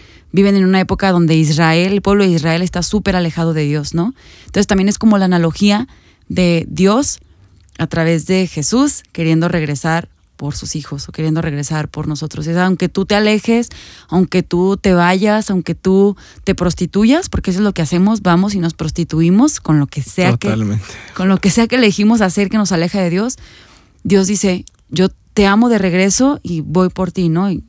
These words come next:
Speaker 1: y, pues, básicamente esa es la historia de Oseas y Gomer.
Speaker 2: Muy bien. Pues para ponernos un poquito en contexto, porque quiero que después vayan uniendo las piezas, porque es una manera increíble en cómo termina esto, de verdad.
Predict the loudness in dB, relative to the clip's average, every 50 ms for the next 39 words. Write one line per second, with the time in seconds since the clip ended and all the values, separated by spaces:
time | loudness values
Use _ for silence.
0 | _ -8 -4 -2 0 0 0 0 -2 -4 -8 _ _ _ _ -6 -2 0 0 0
1 | 0 -2 -2 -4 -4 -2 -2 -2 -2 -2 -2 -2 -4 -4 -4 -2 -2 -2 -4 -4
2 | -4 -6 -6 -8 -8 -8 -8 -8 -8 -8 -8 -10 -12 -14 -18 _ _ _ _ _
3 | _ _ _ _ _ _ _ _ _ _ _ _ _ _ -8 -6 -6 -4 -4 -4
4 | -6 _ _ _ _ -20 -20 -18 -8 -6 -6 -4 -2 0 0 0 0 0 0 2
5 | 4 4 4 2 2 0 -2 -4 -2 -2 0 0 0 0 0 -2 0 0 0 0
6 | 0 -2 -2 -4 -4 -6 -6 _ _ _ _ _ -20 _ _ 0 0 0 2 -2
7 | -2 0 2 2 2 2 0 0 2 2 0 0 -2 -6 _ 0 0 2 2 2
8 | 2 2 2 2 2 2 4 4 4 4 2 2 2 0 -2 -2 -2 -2 -2 -2
9 | -4 -6 -6 -8 _ -10 -10 -6 -4 -4 -2 -4 -4 -8 _ _ _ _ _ _
10 | _ _ _ _ -8 -6 -2 0 0 0 2 2 2 2 2 0 0 0 0 0
11 | 2 2 2 0 0 -2 -2 -4 -2 -2 -2 0 0 0 0 -2 -2 -6 -10 -12
12 | -12 _ -4 -2 -2 0 0 0 0 0 0 -2